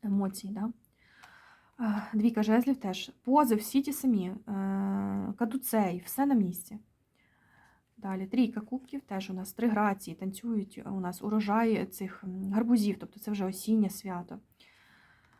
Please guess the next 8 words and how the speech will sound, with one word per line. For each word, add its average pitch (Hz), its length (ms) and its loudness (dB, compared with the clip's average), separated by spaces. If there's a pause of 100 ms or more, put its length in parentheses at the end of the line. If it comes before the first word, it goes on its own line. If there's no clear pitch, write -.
(140)
Далі 196 360 -2
четвірка 254 420 0
кубків, 196 360 -10
відмова 226 420 6
від, 190 260 -4
ем, 190 280 -4 (360)
можливостей, 196 640 -4 (400)
медитація. 202 680 -6